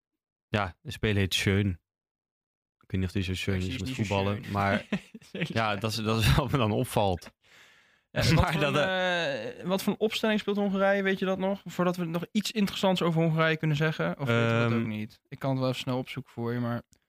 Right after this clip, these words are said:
Speaker 1: Nee, Ho-, Hongarije, laten we eerlijk zijn, het maakt toch niet zoveel uit welke opstelling ze spelen.
Speaker 2: Nee.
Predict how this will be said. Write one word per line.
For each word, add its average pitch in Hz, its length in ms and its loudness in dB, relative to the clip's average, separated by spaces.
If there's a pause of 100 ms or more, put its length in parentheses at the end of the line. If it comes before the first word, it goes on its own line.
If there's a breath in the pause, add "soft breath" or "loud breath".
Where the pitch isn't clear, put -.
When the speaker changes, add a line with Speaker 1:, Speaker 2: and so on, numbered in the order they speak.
(720)
Speaker 1:
Nee, 113 220 2
Ho-, 110 140 0
Hongarije, 110 880 0 (760)
laten 110 280 0
we - 20 -4
eerlijk 110 180 2
zijn, 104 120 2
het 101 100 4
maakt 101 120 2
toch 92 140 -6
niet 92 140 0
zoveel 90 180 -8
uit 87 200 -4
welke 90 240 -6
opstelling 90 300 -8
ze 87 60 -6
spelen. 82 440 -6 (720)
Speaker 2:
Nee. 185 340 -20